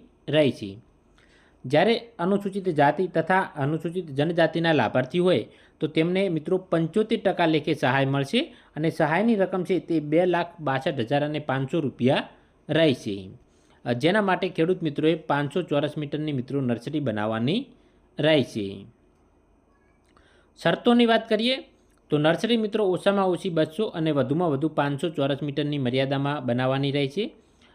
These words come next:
નર્સરીનું જે સ્ટ્રક્ચર છે તે મિત્રો એમ પેનલ થયેલ કંપનીઓ દ્વારા બનાવવાનું રહેશે, એટલે કે જે સરકાર માન્ય કંપની હોય તેમની પાસે મિત્રો આ નર્સરી બનાવવાની રહેશે. સહાય છે મિત્રો, અ, પ્રોજેક્ટ બેઝ મળવાપાત્ર રહેશે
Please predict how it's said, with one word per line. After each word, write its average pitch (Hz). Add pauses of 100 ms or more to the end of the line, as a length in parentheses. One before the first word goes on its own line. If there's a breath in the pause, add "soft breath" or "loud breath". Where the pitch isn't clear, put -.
(160 soft breath)
નર્સરીનું 220
જે 220
સ્ટ્રક્ચર 196
છે 139 (280 soft breath)
તે 196
મિત્રો 175 (100)
એમ 175
પેનલ 202
થયેલ 170
કંપનીઓ 160
દ્વારા 139
બનાવવાનું 127 (140)
રહેશે, 123 (260 soft breath)
એટલે 170
કે 190
જે 185
સરકાર 160
માન્ય 175
કંપની 165
હોય 185 (320 loud breath)
તેમની 180
પાસે 156
મિત્રો 147
આ 143
નર્સરી 135
બનાવવાની 123 (220)
રહેશે. 127 (600 soft breath)
સહાય 170
છે 220
મિત્રો, 208
અ, 147
પ્રોજેક્ટ 165
બેઝ 170
મળવાપાત્ર 165
રહેશે 165